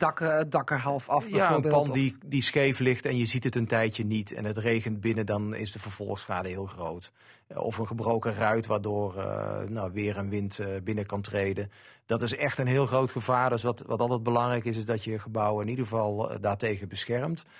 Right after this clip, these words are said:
Speaker 2: En, eh, het is belangrijk dat een gebouw verwarmd wordt, hè, want als het van binnen in de winter heel sterk afkoelt, kun je ook heel veel schade krijgen. En, eh, nou ja, eh,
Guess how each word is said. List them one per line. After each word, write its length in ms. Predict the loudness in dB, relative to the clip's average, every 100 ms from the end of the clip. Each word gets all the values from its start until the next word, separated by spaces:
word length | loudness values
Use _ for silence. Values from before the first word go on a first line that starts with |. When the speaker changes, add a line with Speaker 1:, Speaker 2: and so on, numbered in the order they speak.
| -20 -20 _
Speaker 2:
En, 420 | -4 -2 0 -4
eh, 260 | -4 -4 -2
het 120 | -2
is 80 | -2
belangrijk 220 | 0 2 0
dat 20 |
een 140 | -2 0
gebouw 180 | 0 2
verwarmd 440 | 0 0 0 0
wordt, 340 | 0 0 -4 _
hè, 200 | -6 -4
want 160 | -2 -2
als 140 | -2
het 220 | -4 -10 -18
van 200 | -6 -4
binnen 480 | -2 -2 -4 -8 -12
in 80 | -8
de 80 |
winter 260 | -2 -2 -2
heel 180 | -2 -2
sterk 320 | -2 -4 -4
afkoelt, 380 | -4 -6 -8 -10
kun 120 | -6
je 60 | -6
ook 60 |
heel 180 | -4 -4
veel 100 | -4
schade 420 | -6 -6 -6 -8
krijgen. 480 | -8 -10 -10 -10 -12 -16 _ -20 -20 _
En, 460 | -6 -2 0 0 0
eh, 520 | 0 2 0 -2 -4
nou 260 | -6 -4 -4
ja, 260 | -4 -4
eh, 100 | -6